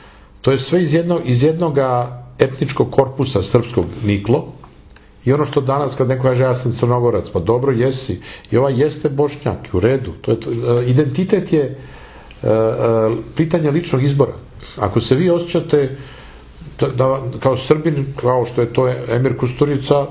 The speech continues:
to je vaše pravo. Ako neko insistira kao Ivo Andrić da je Srbin, iako je katolik, to je njegovo pravo. Identitet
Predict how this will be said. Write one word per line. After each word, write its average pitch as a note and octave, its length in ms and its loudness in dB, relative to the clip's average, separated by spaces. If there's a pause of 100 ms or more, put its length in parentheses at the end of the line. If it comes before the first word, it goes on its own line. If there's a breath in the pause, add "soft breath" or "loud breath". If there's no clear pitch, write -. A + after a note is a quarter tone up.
(180)
to - 100 -14
je - 100 -4
vaše F#2 320 0
pravo. G#2+ 380 -2 (560 loud breath)
Ako - 220 -2
neko B2 400 2
insistira B2 760 0 (300 loud breath)
kao B2+ 220 2
Ivo A#2+ 180 2
Andrić A#2+ 340 0
da G#2+ 80 2
je G2+ 60 2
Srbin, B2+ 420 2
iako A2+ 260 0
je G2+ 80 -2
katolik, A#2+ 460 0 (380)
to - 140 -4
je F2+ 60 0
njegovo G2 300 2
pravo. G#2 340 0
Identitet D#3 680 0